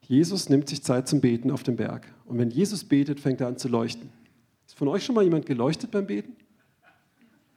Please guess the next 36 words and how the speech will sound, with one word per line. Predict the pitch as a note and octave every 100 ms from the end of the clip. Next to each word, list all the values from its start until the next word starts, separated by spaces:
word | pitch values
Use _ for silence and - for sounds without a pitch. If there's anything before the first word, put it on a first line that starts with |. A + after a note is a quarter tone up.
| _ _ -
Nein. | A#2 D#3 C#3+ _ _ - - _
Moses | B2+ F3 A#3+ B3+
und | G#3+ F#3+
Elia | E3+ G#3 G3+
begegnen | D3 C#3 C3 C3 A#2
ihm. | A#2+ - - - _ _ _ -
Wenn | E3+
du |
die | A3+
Bibel | E3+ G#3 G3
gut | D#3+ - -
kennst, | E3+ F#3 - - - _
weißt | B2 D3 G3+ -
du, | D3+ E3+ F#3+ - _ _ _ -
dass | C3+ C3+
Mose | B2+ E3 G3+ D3 E3+ E3+ -
auch | C#3 F#3+ -
vierzig | G#3 - E3
Tage | - C3 C3 C3+
auf | C#3
einem | C#3 A#2+
Berg | B2 B2+
war, | C3+ C3+
nichts | D#3 -
gegessen, | D3 D3 C#3+ C#3+
nichts | C3+ -
getrunken | C3+ - E3 C3+
hat, | C3+
denn | C3
er | B2
war | B2+ C3+
in |
der | B2+
Herrlichkeit | A#2+ C#3 C#3+ C#3+ C#3 B2
des | C3
Herrn. | G3 D3+ C3